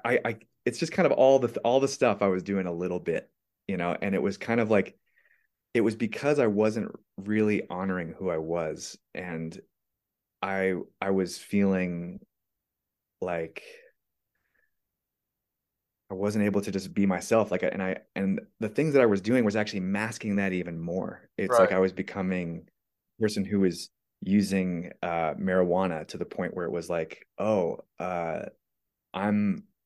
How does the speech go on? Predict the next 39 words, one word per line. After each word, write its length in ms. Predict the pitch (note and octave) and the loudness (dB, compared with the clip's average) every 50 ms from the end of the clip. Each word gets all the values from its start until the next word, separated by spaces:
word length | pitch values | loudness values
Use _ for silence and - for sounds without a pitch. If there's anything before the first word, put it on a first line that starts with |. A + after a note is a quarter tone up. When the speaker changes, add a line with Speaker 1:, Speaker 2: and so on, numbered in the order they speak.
| _ _ | _ _
Speaker 1:
I'm 180 | G#2+ B2+ D3 | 0 0 2
me 140 | B2 C3 D3 | 4 2 2
still, 280 | C#3+ - - - G#2 F#2 | 0 -2 2 4 4 4
but 120 | F#2 G2+ | 4 4
I'm 160 | G2+ A2 A#2 A2+ | 0 2 0 -2
me 360 | A#2 A#2 A#2 A2+ G#2 G2 G#2 _ _ _ _ _ _ | -2 -2 0 0 -2 -2 -4 _ _ _ _ _ _
influenced 400 | A2 G2+ G2 - - G2+ G2 - | -6 -6 -4 -2 0 0 0 2
by 120 | - F#2 F2+ | 2 4 4
this 220 | A2 A2+ A2 - | 4 2 2 -6
thing, 260 | - - - - - _ _ _ _ | -10 -10 -12 -12 -14 _ _ _ _
or 80 | - | -4
I'm 120 | F#2 F#2 G2 | -2 0 0
me 160 | G#2 G#2 - | 0 0 0
influenced 400 | - G2 G2 - G2+ F#2+ F2+ - | -2 -4 -2 -2 -2 -2 -2 -2
by 140 | - E2 D#2 | -4 -2 2
that." 280 | F#2 G#2+ G#2+ F2+ - - - - _ | 2 2 2 0 -4 -10 -20 -20 _
Or 160 | _ - G#2 G2+ | _ 2 2 2
it 80 | G2+ | 2
could 140 | - B2+ A#2+ | 2 2 2
even 200 | B2 A#2+ B2 A2 | 2 4 2 2
be 100 | G2 G#2 | 0 0
something 440 | G2 - A2 G2+ G2 - G2+ G2 F#2 | -2 0 -2 -2 -2 -2 -2 -4 -2
like, 180 | F#2 F2+ - - - | -4 -6 -6 -2 0
"Oh, 160 | G2 G#2 G#2 | 2 4 4
I'm 320 | F2+ - - F#2 G2 G#2+ A2 | 4 2 2 0 0 0 2
me 280 | A2 A#2+ A#2+ A2+ - | 2 2 2 0 -2
too 280 | - - - - B2 - | -4 -8 -4 -4 -2 0
influenced 520 | - A2 A#2 A2 - - A2 G2+ G2 G2 - | 0 -2 -2 -2 -2 0 2 2 2 2 2
by 160 | G#2 G2 F#2+ | 0 2 2
the, 160 | F2+ F2+ - _ _ _ _ _ _ _ _ | 0 -2 -4 _ _ _ _ _ _ _ _
uh, 80 | - - - - | -8 -6 -4 -6
opinion 420 | - - - - A#2+ A2+ G#2+ F#2+ | -8 -8 -4 -2 0 0 2 0
of 100 | F2+ F2 | 2 0
others. 380 | F#2 F#2 F2 E2 - E2 - - - | 0 0 0 -2 -2 -2 -6 -10 -8
I'm 220 | - F#2 F#2 F#2 F#2 | -6 -4 -2 0 0
me 180 | F#2 F#2+ F#2 | 0 -2 -2
too 220 | F2+ - - - F2+ | -4 -6 -4 -4 -4
influenced 580 | - F2 F2+ - - F2 F2 E2+ E2+ - - | -2 -4 -6 -8 -8 -8 -6 -6 -8 -10 -8
by 300 | - E2 D#2+ D#2+ E2 D#2+ | -6 -4 -4 -4 -4 -6